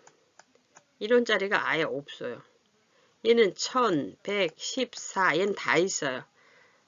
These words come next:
사천오백육십사 되겠네요.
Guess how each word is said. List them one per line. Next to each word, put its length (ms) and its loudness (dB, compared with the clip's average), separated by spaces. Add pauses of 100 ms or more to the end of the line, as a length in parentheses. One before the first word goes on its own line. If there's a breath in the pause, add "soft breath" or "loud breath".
사천오백육십사 - -6
되겠네요. 840 2